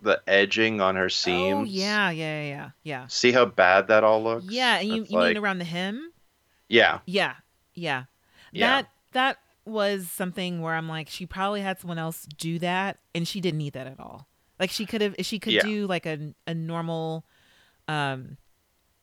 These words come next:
Speaker 2: like, a rolled hem or something, I don't know, something normal, then sh-,
Speaker 1: Yeah.
Speaker 2: she wouldn't have that extra stuff 'cause the outfit's so shiny. It's already short.
Speaker 1: Yeah.
Speaker 2: But,
Speaker 1: Yeah.
Speaker 2: um,
Speaker 1: Four folk-, yeah, four people did not help her,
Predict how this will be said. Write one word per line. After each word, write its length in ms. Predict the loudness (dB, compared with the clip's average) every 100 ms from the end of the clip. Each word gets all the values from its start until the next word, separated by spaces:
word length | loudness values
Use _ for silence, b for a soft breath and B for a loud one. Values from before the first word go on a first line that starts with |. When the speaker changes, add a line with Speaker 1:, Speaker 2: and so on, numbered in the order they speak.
| _ _ -14
Speaker 2:
like, 120 | -10
a 40 |
rolled 380 | -6 -4 -4 -4
hem 260 | -6 -8 -8
or 60 | -10
something, 440 | -10 -12 -14 -8
I 60 | -4
don't 100 | -4
know, 200 | -4 -8
something 400 | -8 -6 -6 -8 -8
normal, 640 | -2 0 -2 -4 -10 -18 _ _
then 200 | -8 0
sh-, 80 | 2
Speaker 1:
Yeah. 140 | 2
Speaker 2:
she 160 | 0 -8
wouldn't 220 | -8 -8
have 160 | -8 -8
that 160 | -10 -8
extra 320 | -8 -8 -10 -10
stuff 340 | -8 -8 -8
'cause 240 | -10 -12 -16 _ _ _ _ _
the 60 | -12
outfit's 360 | -10 -8 -8 -6
so 140 | -6
shiny. 480 | -6 -6 -6 -6 -10
It's 120 | -12
already 180 | -10 -10
short. 260 | -10 -12 -8
Speaker 1:
Yeah. 140 | -8 -8 _ _ _ _ _ _ _ _ _ _ _
Speaker 2:
But, 220 | -4 0 2
Speaker 1:
Yeah. 200 | 2 2
Speaker 2:
um, 260 | 0 -10 -8 2
Speaker 1:
Four 220 | 4 4
folk-, 380 | 4 2 2 -6
yeah, 300 | 2 4 6 2
four 360 | -2 2 2
people 680 | 2 -4 0 2 2 0 -4 b b b b b b
did 160 | 0 2
not 320 | 4 6 4
help 300 | 4 2 4
her, 480 | 4 4 4 0 -4